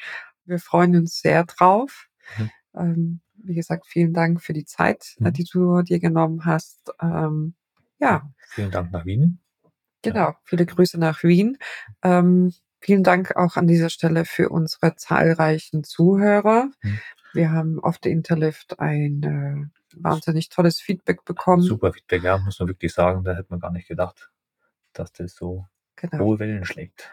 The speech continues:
Speaker 1: Wir haben, wir
Speaker 2: Natürlich.
Speaker 1: waren sehr überrascht, sind aber sehr
Speaker 2: Mhm.
Speaker 1: glücklich darüber, machen gerne für euch weiter an dieser Stelle, äh, viele Grüße und ja,
Speaker 2: Mhm.
Speaker 1: äh, in
Speaker 2: Ja.
Speaker 1: diesem Sinne.
Speaker 2: Wir würden uns über ein Abo freuen, auch
Speaker 1: Genau.
Speaker 2: wieder. Das zeigt uns wirklich, dass ihr da interessiert daran seid.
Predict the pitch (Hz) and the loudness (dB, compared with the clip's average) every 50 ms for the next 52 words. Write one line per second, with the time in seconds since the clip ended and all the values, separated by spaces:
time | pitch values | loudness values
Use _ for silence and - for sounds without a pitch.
0 | - _ _ - 160 160 165 160 156 156 - 165 165 160 156 165 160 160 - - | -20 _ _ -2 -2 -2 -2 -4 -6 -8 -6 -6 -4 -2 -2 -2 -4 -2 0 2
1 | 170 160 165 - - 175 185 - - - - - 165 165 170 165 156 156 156 160 | 2 2 2 0 0 0 0 0 -2 -8 -8 -8 -6 -4 -4 -2 -2 -2 -2 -2
2 | 160 156 101 - 180 - - 180 170 - 180 170 165 170 170 160 170 170 170 - | -4 -2 -2 -2 -2 0 -2 -2 -2 0 0 2 2 2 2 2 2 2 0 0
3 | - 165 175 165 170 175 170 170 170 165 170 170 - - - - 160 147 - - | 0 0 0 2 2 0 2 2 4 4 2 2 0 -2 -2 -2 -4 -2 2 2
4 | 175 175 175 - 185 - - 175 165 170 180 170 170 170 165 - - 170 165 160 | 2 2 2 0 -2 -2 0 2 2 2 2 2 0 -2 -2 -2 -2 -2 0 2
5 | 165 165 165 165 - - - 185 180 175 170 165 165 160 160 170 - - - - | 2 2 2 0 -2 -6 -4 0 2 2 4 4 2 0 -2 -4 -10 -16 -20 -20
6 | - - - - _ _ - - - 175 160 165 165 - - - - 170 170 165 | -20 -20 -20 -20 _ _ -4 0 2 2 4 2 0 -2 -2 2 4 4 4 4
7 | - - 175 170 165 165 165 - - - 170 165 160 160 156 156 165 - - - | 2 2 2 4 4 4 2 -2 -4 -4 -2 -2 -2 -2 -4 -6 -10 -12 -6 -2
8 | - 302 233 175 175 - - 101 110 - 175 175 180 185 - - 165 170 170 117 | 0 2 2 2 0 -4 -8 -8 -4 -4 -2 -2 -2 -4 -2 -2 0 0 0 0
9 | 147 170 160 - 180 185 185 220 262 320 339 - _ _ _ - - - - - | -2 -4 0 2 2 2 2 2 0 -2 -4 -6 _ _ _ -20 -20 -20 -20 -20
10 | - _ _ - 98 98 98 - - 87 - - 90 87 87 - 80 87 95 117 | -20 _ _ -8 -6 -4 -4 -4 -6 -6 -4 -4 -2 -2 -2 -2 -4 -2 -2 -2
11 | 139 139 - _ - - 135 135 147 156 160 170 _ _ - - 175 175 135 190 | -2 -2 -6 _ -6 -2 0 0 2 2 0 -2 _ _ -6 -2 0 0 0 0
12 | 220 233 117 117 117 - - - 107 - - 101 98 113 120 - - 120 113 - | -2 -4 -6 -8 -6 -4 -4 -4 -4 -6 -6 -2 -2 -2 -2 0 -2 -2 -2 -2
13 | - _ _ _ _ - - - _ _ _ - 92 95 101 98 101 98 - 101 | -8 _ _ _ _ -20 -20 -20 _ _ _ -10 -8 -6 -6 -4 -6 -6 -6 -8
14 | - - 92 - 127 135 - 123 123 123 120 135 127 131 139 139 - - | -8 -8 -6 -4 -4 -4 -2 -2 -4 -2 0 0 0 0 -2 -4 -8 -16